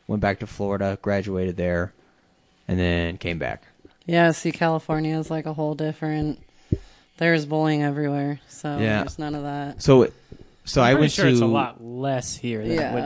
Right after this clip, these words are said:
Speaker 1: I did,
Speaker 3: be.
Speaker 1: like, sixth and seventh grade in Florida, tons and tons and tons and tons of bullying.
Speaker 3: Yeah.
Speaker 1: It was integrated schooling, so it was, like, pretty much half and half, blacks and whites. Um,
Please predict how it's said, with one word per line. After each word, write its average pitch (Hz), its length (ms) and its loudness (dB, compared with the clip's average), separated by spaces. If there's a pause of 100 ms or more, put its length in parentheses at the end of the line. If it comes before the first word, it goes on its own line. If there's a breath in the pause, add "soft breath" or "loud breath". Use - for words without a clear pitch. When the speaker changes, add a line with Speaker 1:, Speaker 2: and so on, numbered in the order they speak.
Speaker 1:
I 123 60 2
did, 139 140 4
Speaker 3:
be. 117 40 0
Speaker 1:
like, 113 160 0
sixth - 300 -2
and 147 80 -2
seventh 139 240 0
grade 123 160 2
in 117 80 -2
Florida, 131 400 0 (240)
tons 101 580 -2
and 95 220 -6
tons 95 600 -2
and 92 280 -4
tons 87 560 -2
and 92 320 -6
tons 107 400 0
of 101 100 -2
bullying. 104 540 -2 (100)
Speaker 3:
Yeah. 139 140 -8
Speaker 1:
It 123 40 0
was 143 140 2
integrated 123 540 2
schooling, 107 400 -2
so 117 120 -4
it - 20 2
was, 117 100 0
like, 101 180 -4 (500 soft breath)
pretty 147 160 6
much 113 180 0
half 117 300 0
and 95 100 -4
half, 101 360 0
blacks 101 320 0
and 90 100 -6
whites. 95 380 -4 (440 soft breath)
Um, 98 500 0